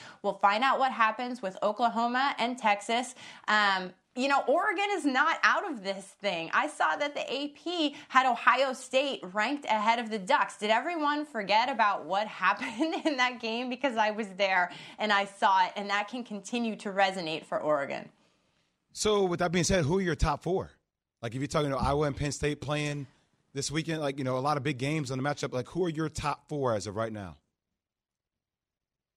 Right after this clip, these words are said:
Speaker 1: I really struggled with this on Saturday night because we do it for E S P N dot com at the end of the games. And right now, mine are Georgia, then Alabama, then I have Iowa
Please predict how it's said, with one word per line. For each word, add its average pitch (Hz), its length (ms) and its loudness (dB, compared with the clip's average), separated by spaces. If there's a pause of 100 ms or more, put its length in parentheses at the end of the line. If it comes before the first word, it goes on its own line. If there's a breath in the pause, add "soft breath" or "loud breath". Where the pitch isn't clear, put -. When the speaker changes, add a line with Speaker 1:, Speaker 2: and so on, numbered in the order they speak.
(140)
Speaker 1:
I 226 140 8
really 233 340 2
struggled 208 520 0
with 196 180 -2
this 214 240 -2
on 196 160 -2
Saturday 180 400 0
night 170 240 -6
because 214 300 -8
we 226 80 -2
do 202 180 0
it 196 180 4
for 208 140 -2
E 175 100 0
S 190 220 -2
P 214 100 -2
N 190 140 0
dot 175 260 4
com 175 320 2
at 165 120 -2
the 165 80 -4
end 180 160 -2
of 185 80 -8
the 185 100 -2
games. 165 400 -2
And 185 160 -2
right 190 220 2
now, 190 280 4
mine 185 300 0
are 170 380 0
Georgia, 247 680 2 (120)
then 190 320 0
Alabama, 226 960 0 (280 loud breath)
then 185 100 -2
I 190 100 0
have 190 300 0
Iowa 196 600 4